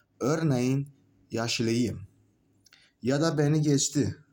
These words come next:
İnanın bana bunlar kendi zihnimizin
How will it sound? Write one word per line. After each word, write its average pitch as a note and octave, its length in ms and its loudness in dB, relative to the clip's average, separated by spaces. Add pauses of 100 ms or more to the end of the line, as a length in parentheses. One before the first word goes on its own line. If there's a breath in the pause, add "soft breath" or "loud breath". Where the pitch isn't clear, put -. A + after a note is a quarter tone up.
(1040)
İnanın D#3+ 540 2
bana C#3 320 2
bunlar C3 400 0
kendi B2 440 -2
zihnimizin A2+ 920 -2